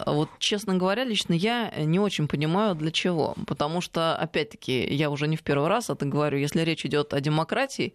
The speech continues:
к которой мы как бы стремимся. Но на самом деле надо понимать, что демократия это понятие очень растяжимое, и, м, при том, что демократия — это хорошо на местах, например,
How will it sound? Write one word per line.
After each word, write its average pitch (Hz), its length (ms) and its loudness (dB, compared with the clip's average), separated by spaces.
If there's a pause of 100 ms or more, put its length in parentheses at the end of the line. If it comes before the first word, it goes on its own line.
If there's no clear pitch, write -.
к - 20 -10
которой 185 380 0
мы 165 140 0
как 147 180 -2
бы 147 100 0
стремимся. - 680 -2 (560)
Но 180 120 0
на 175 140 0
самом 175 280 -2
деле 208 200 0
надо 170 220 0
понимать, 175 320 0
что - 120 -10
демократия 156 880 -2 (680)
это 131 520 0 (160)
понятие 151 380 0
очень 175 300 0
растяжимое, 143 760 0
и, 139 180 0
м, 135 280 0
при 143 200 -4
том, 147 160 -2
что 143 180 -8
демократия — 147 580 -2
это 131 180 -2
хорошо 147 400 -2
на 143 100 0
местах, 165 460 -2
например, 143 500 0